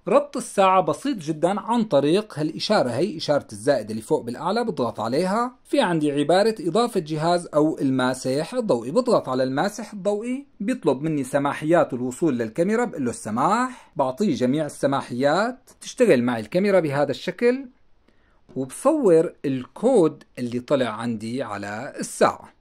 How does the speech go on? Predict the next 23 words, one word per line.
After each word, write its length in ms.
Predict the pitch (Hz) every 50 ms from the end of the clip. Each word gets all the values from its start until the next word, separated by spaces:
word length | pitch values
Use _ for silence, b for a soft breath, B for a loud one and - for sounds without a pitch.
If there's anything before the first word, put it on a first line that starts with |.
| _ -
منلاحظ 480 | 165 180 208 226 285 294 214 175 147 160
انه 160 | 160 151 151
اعطاني 420 | 151 151 - 202 190 165 139 135
بعض 320 | 127 135 170 185 180 143 143
الاذونات 720 | 139 - 151 135 127 139 135 139 151 160 151 127 - 117
اللي 140 | 110 120
هو 140 | 123 147 151
عم 120 | 131 127 123
بيتطلب 480 | 135 127 - - 165 160 147 120 110
الوصول 440 | 117 120 123 123 - - 151 147 147
الها، 220 | - 156 156 196
بقول 180 | 220 220 - 151
له 100 | 135 120
موافق، 520 | 120 117 123 139 170 185 - 240 247 254 254 b b b _ 156
السماح 460 | - - - 165 156 156 139 - 139
بالوصول 460 | 143 135 131 127 127 - 147 135 123
للموقع 380 | 120 117 123 123 123 - 127 110
الجغرافي، 800 | 113 110 107 117 107 117 131 151 185 - - - 220 220 220 - -
موافق، 600 | 110 110 110 120 143 180 196 - 220 220 226 220 - _ 120
جاري 320 | 131 185 240 285 285 254
الاقتران، 760 | 220 262 - - - - 156 151 147 147 151 151 156 160 160 -
وبعطيه 760 | - 135 123 135 131 131 131 - 214 233 226 220 220 - - _ _ 143
اشارة 440 | 135 - - 151 147 143 139 131